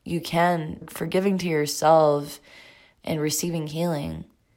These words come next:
you, that increases your cup, that increases the capacity that you're able to give.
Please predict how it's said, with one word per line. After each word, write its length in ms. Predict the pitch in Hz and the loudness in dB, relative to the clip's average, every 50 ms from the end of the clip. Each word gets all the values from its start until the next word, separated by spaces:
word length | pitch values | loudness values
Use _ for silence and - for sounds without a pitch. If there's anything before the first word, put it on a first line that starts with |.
| _ _ | _ _
you, 320 | - - 165 165 170 170 170 - | -6 -4 -2 -2 -2 -4 -4 0
that 380 | - 95 87 - - - - - | 2 2 2 2 -2 -6 -12 -8
increases 680 | - 175 170 165 - - - 185 196 196 - 170 156 151 | -6 -4 -4 -6 -6 -6 -2 -2 -2 0 -2 -4 -4 -4
your 100 | 151 147 | -4 -4
cup, 460 | 143 143 - 147 139 135 - - - - | -4 -4 -2 0 0 0 0 -4 -4 -2
that 140 | - 160 | 0 0
increases 560 | 160 156 151 - - - 156 156 - 151 147 - | 0 -2 -6 -6 -6 -4 -4 -4 -4 -6 -6 -6
the 80 | - | -8
capacity 500 | - 165 156 - - - 147 - - 151 | -8 0 2 2 4 4 2 -2 -4 -4
that 180 | 143 - - - | -4 -4 -4 -4
you're 120 | - 147 | -2 -2
able 200 | 139 139 - 139 139 | 0 0 0 -2 -4
to 120 | - 143 | -6 -8
give. 420 | 147 - - - 50 - - - | -6 -6 -6 -6 -6 -8 -10 -16